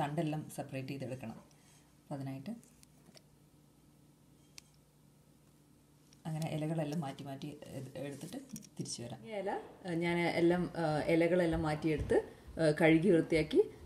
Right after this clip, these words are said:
കൊണ്ടുവന്നതാണ്. അതൊരു രണ്ട് കപ്പ് ഉണ്ട്. ആ, ഉം, രണ്ട് കപ്പിന് മേലെയുണ്ട് ഏകദേശം. ആ, പിന്നെ അതിനായിട്ട് വേണ്ട ഇൻഗ്രീഡിയൻസ്, ആ, പരിപ്പ് അര കപ്പ് വേവിച്ച് വെച്ചിരിക്കുകയാണ്. പിന്നെ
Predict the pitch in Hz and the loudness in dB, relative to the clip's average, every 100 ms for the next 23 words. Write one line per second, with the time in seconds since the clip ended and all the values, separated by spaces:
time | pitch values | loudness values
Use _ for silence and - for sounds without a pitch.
0 | - 170 151 151 143 143 196 180 185 185 | -2 2 4 4 2 2 4 6 6 6
1 | 180 170 185 175 - 135 131 262 - 170 | 4 6 6 4 4 2 0 -2 0 4
2 | 165 160 - 165 - - - - 170 170 | 6 4 0 -6 -6 -10 -10 -2 2 4
3 | 170 180 - - - 190 180 190 202 180 | 4 2 -4 -20 -8 -2 0 4 6 6
4 | 156 165 135 123 - 120 131 127 - - | 6 4 2 0 -4 -4 -2 -4 -6 -12
5 | - - - - - - - - - - | -14 -18 -20 -20 -20 -14 -12 -12 -14 -2
6 | 151 147 143 139 135 131 - - - 175 | 0 2 2 0 0 4 6 6 4 4
7 | 175 151 165 247 - - - 165 165 170 | 4 4 12 12 12 6 0 2 4 4
8 | 160 180 156 165 262 - - - - - | 2 0 2 0 -2 -6 -20 -20 -20 -4
9 | 160 156 151 151 147 - 175 170 - 247 | 2 4 4 2 2 6 8 8 8 6
10 | - - 170 170 - 180 - 160 - - | 6 2 4 6 6 4 8 6 6 -6
11 | - - 170 175 180 180 175 - 160 151 | -16 0 8 10 10 8 4 4 -2 0
12 | 135 147 311 - - - - - - - | 0 2 0 -4 -20 -20 -20 2 4 6
13 | - - - - - - - - 170 214 | 2 0 -14 -20 -20 -20 -4 0 2 0